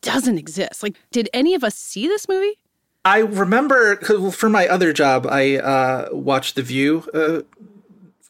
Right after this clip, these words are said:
Speaker 2: as, out of necessity, unfortunately. Um, and he was, Michael B. Jordan was on, and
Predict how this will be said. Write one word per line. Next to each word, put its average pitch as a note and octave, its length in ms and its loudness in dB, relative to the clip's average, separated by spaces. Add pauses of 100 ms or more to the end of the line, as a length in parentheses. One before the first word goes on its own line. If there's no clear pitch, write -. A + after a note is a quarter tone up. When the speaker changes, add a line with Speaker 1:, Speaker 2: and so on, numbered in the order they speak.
Speaker 2:
as, D3+ 200 2
out D#3 200 4
of D3 60 -2
necessity, D#3+ 500 0
unfortunately. D3 540 -4
Um, D#3 380 2
and E3 500 2 (680)
he - 180 0
was, A3 180 2
Michael A3+ 240 2
B. G#3+ 80 0
Jordan G3+ 220 2
was F#3 140 0
on, E3+ 540 2 (100)
and D#3+ 360 0